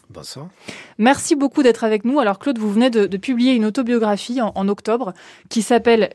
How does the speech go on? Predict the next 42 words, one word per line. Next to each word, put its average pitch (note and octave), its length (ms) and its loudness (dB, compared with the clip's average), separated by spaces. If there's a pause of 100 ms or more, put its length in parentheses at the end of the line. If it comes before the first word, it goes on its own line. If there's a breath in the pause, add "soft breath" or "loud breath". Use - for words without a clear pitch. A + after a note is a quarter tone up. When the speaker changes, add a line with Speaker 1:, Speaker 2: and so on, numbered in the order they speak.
Speaker 2:
Libre, G#3 460 2
cinquante D4 480 0
ans C4+ 60 2
de B3 60 0
football A3+ 420 0
aux B3 60 4
éditions G3+ 460 -2
Solar. A#3 500 2 (300 loud breath)
Je G3 160 -6
l'ai A#3+ 80 4
reçue C4+ 360 0
sur C4+ 140 -2
mon A3 140 0
bureau A3 340 2 (100)
hier A#3+ 280 4
après-midi. A3 240 -4 (640 soft breath)
Je G3+ 80 -4
l'ai A3 100 2
donc A3 260 -2
lu B3 220 2
cette B3+ 320 -2
nuit A#3 360 0
et G#3+ 100 4
ce A3+ 160 -2
matin. A3 560 2
Je G#3 120 -2
suis G#3+ 180 -8
tout C#4 200 -2
ébouriffée, A#3+ 480 2
les A#3 120 4
joues A3+ 100 -2
toutes A#3 160 -6
rouges. D4 340 6 (320 loud breath)
J'ai A3+ 120 2
la C#4+ 120 4
tête D#4+ 200 0
farcie D4 360 0
de - 60 -10
questions D4 400 -2
pour B3 220 2
vous, D4 200 6
mais C#4 80 0